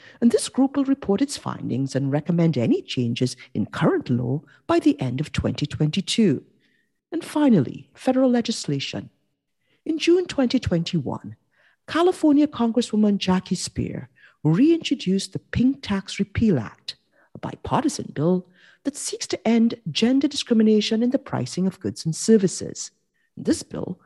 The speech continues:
would prohibit the sale of substantially similar goods or services that are priced differently based on gender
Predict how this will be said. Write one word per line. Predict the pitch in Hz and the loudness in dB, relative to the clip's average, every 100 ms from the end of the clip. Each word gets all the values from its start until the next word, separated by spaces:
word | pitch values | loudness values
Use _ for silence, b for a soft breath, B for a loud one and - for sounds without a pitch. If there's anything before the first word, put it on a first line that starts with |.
| b b - | b b -4
would | 233 | 2
prohibit | 285 285 330 330 | 4 4 2 0
the | 349 | -4
sale | - 131 127 | -4 -4 -2
of | 127 | -4
substantially | - - - 151 165 294 254 131 | -8 -8 -6 -4 -2 -2 -2 -4
similar | - - 120 131 | -8 -6 -4 -4
goods | - 135 - - | -2 -2 -4 -4
or | 202 | -2
services | 403 - - - - 240 - b b b | -2 -6 -10 -4 0 0 0 b b b
that | 294 | -2
are | 294 | -2
priced | - 311 302 - | -2 -2 -4 2
differently | - - 349 - 320 | 2 4 2 4 2
based | 302 220 220 | 4 0 0
on | 226 | -2
gender | 202 160 120 - - | 2 2 0 -4 -10